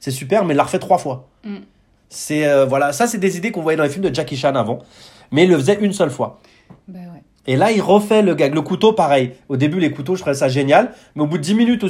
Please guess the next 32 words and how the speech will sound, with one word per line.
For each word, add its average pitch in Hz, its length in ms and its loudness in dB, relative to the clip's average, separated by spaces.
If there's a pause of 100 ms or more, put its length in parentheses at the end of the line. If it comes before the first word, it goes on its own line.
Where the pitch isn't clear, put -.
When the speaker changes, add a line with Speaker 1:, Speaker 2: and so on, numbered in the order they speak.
Speaker 1:
on 180 40 -2
voit 170 140 2
que 202 100 0
des 190 100 0
couteaux, 196 220 -4
des 175 100 -2
couteaux, 165 220 -6
des 151 100 0
couteaux, 147 380 0 (200)
à 139 60 -10
un 135 60 0
moment, 151 220 -2
tu 143 100 -10
dis, « 139 100 -8
Bon, 147 100 -8
bah, 131 120 -2
c'est 143 120 -10
bon, 135 220 -10 (100)
Speaker 2:
Bah 202 140 -10
Speaker 1:
on 214 40 -8
Speaker 2:
oui, 247 100 -8
là, 208 80 -8
Speaker 1:
prie. » 202 100 -8
Speaker 2:
ça 202 60 -12
fait 226 220 -12
un 214 100 -10
petit 202 160 -16
peu, 233 320 -10
euh, 202 80 -12
le 190 80 -14
syndrome, 208 520 -14
euh, 180 100 -14